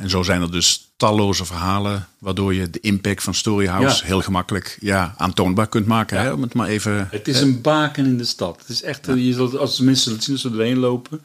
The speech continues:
Speaker 2: sowieso een leuke straat, het stad omheen te lopen en te shoppen.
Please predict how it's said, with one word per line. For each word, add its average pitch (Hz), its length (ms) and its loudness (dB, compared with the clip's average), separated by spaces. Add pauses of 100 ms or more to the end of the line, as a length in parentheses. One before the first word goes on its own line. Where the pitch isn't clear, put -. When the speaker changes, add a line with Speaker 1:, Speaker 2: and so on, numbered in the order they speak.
(200)
Speaker 2:
sowieso 95 340 -2
een 98 60 0
leuke 98 220 -2
straat, 101 320 -4
het 95 120 -6
stad 104 140 0
omheen 101 260 -2
te 110 80 -8
lopen 101 360 -4
en 95 80 -4
te 107 100 -8
shoppen. 117 440 -2